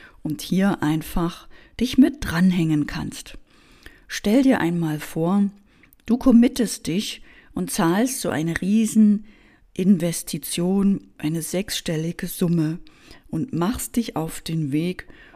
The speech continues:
um etwas Großes zu verändern, hast vielleicht eine große Vision, so wie meine Vision. Ich möchte gerne ein Coaching-Resort erschaffen, wo Menschen sich treffen können,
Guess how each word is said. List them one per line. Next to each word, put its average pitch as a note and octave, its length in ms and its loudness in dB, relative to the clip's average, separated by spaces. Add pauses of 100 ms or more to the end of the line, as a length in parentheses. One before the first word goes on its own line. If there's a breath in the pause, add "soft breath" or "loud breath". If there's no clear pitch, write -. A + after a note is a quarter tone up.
(140)
um - 160 0
etwas - 400 -4
Großes B3 500 -2
zu G3+ 140 -6
verändern, G3 760 2
hast - 280 -8
vielleicht F#3+ 400 -4
eine F#3+ 180 -2
große G#3+ 540 -2
Vision, F3 720 -2 (640)
so G#3 240 0
wie G3+ 100 4
meine D#3+ 400 4
Vision. F3 580 0 (460 loud breath)
Ich B3+ 220 -2
möchte G3 400 2
gerne D#3+ 540 0 (380 loud breath)
ein D#3 600 -2 (160)
Coaching-Resort G3+ 1080 0
erschaffen, E3 680 -6 (420 loud breath)
wo D3 100 -12
Menschen D#3+ 500 -2
sich - 500 -8
treffen G#3+ 460 0
können, F3+ 480 -2